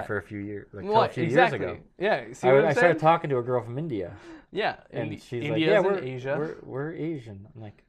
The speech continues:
Speaker 2: I didn't say anything.
Speaker 1: Egypt is in Africa.
Speaker 2: When she told me, I didn't say anything 'cause I didn't wanna show my ignorance.
Speaker 1: Yeah, yeah.
Speaker 2: But right when she said it, I'm like, "Holy shit, you are." <laughs>
Speaker 1: Mm-hmm.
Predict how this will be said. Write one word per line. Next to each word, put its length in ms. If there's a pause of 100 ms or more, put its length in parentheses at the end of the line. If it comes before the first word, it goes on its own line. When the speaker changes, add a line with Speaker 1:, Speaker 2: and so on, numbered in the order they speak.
(880)
Speaker 2:
I 80
didn't 160
say 200
anything. 360
Speaker 1:
Egypt 480 (400)
is 140
in 120
Africa. 500
Speaker 2:
When 140
she 140
told 240
me, 100
I 100
didn't 180
say 220
anything 340
'cause 100
I 20
didn't 140
wanna 120
show 180
my 120
ignorance. 460
Speaker 1:
Yeah, 100
yeah. 220 (140)
Speaker 2:
But 80
right 120
when 80
she 120
said 200
it, 20
I'm 80
like, 140 (200)
"Holy 180
shit, 160
you 80
are." 180
<laughs> 60 (320)
Speaker 1:
Mm-hmm. 420